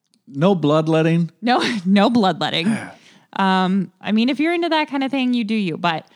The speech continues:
Speaker 2: uh, so with this in mind, patients with a fever or other ailment were often diagnosed with an overabundance of blood. So to rest-, <laughs> so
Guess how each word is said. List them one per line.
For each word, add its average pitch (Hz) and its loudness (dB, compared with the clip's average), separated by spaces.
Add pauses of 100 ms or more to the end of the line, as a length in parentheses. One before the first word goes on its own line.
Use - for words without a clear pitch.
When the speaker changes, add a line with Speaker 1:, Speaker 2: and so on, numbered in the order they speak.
(380)
Speaker 2:
uh, 220 -2
so 311 -2
with 254 -8
this 392 -4
in 427 -6
mind, 269 -2
patients 330 -4
with 277 -6
a 285 -4
fever 247 -2 (100)
or 190 -6
other 220 -2
ailment 214 -2
were 196 -2
often 220 -2
diagnosed 220 -2
with 214 -6
an 214 -4 (120)
overabundance 208 0
of 214 -4
blood. 285 -4 (400)
So 220 0
to 240 -4
rest-, 240 -4 (1120)
<laughs> - - (680)
so 254 2